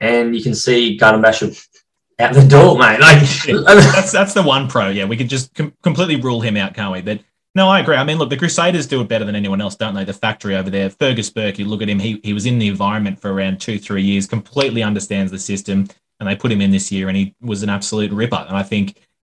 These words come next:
Speaker 2: Aidan Morgan's gotta be the same thing, right? Like, have him there in the squad for a good two, three years. If there's enough injuries, he gets a crack off the bench. But, yeah, very weird for me. I would have thought this is a fantastic opportunity for Ruben Love to really build on,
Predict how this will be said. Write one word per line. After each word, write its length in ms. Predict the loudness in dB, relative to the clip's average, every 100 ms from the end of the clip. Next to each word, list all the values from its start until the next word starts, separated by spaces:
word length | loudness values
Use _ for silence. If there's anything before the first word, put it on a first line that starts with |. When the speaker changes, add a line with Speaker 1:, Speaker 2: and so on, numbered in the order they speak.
| -6
Speaker 2:
Aidan 160 | -4 -2
Morgan's 320 | -2 -2 -4
gotta 140 | -6
be 40 | -4
the 80 |
same 280 | -4 -4 -4
thing, 280 | -6 -8 -8
right? 220 | -10 -8
Like, 200 | -6 -6
have 180 | -4 -2
him 240 | -2 -4
there 460 | -4 -2 -2 -2 -4 _ _ -14
in 140 | -10
the 100 | -8
squad 300 | -4 -2 -2
for 80 | -4
a 60 | -4
good 180 | -6
two, 160 | -6 -6
three 180 | -4 -2
years. 320 | -2 -4 -4
If 120 | -8 -4
there's 180 | -4
enough 220 | -4 -4 -4
injuries, 380 | -4 -4 -4
he 60 | -4
gets 200 | -6 -8
a 40 |
crack 260 | -8 -6 -6
off 100 | -8
the 80 | -6
bench. 340 | -4 -6 -4
But, 200 | -8 -8 _ _ _ _ -8
yeah, 160 | -4 -4
very 240 | 0 0
weird 220 | 2 0
for 60 | 0
me. 100 | -4
I 120 | -4
would 160 | -4 -6
have 100 | -2
thought 100 | -4
this 160 | -4
is 80 | -8
a 40 | -6
fantastic 560 | -4 -4 -6 -6 -4
opportunity 400 | -4 -4 -4 -4
for 140 | -6 -6
Ruben 320 | -6 -4 -2
Love 240 | -4 -4
to 100 | -6
really 440 | -6 -6 -4 -4 -4
build 400 | -4 -4 -2 -2
on, 320 | -2 -4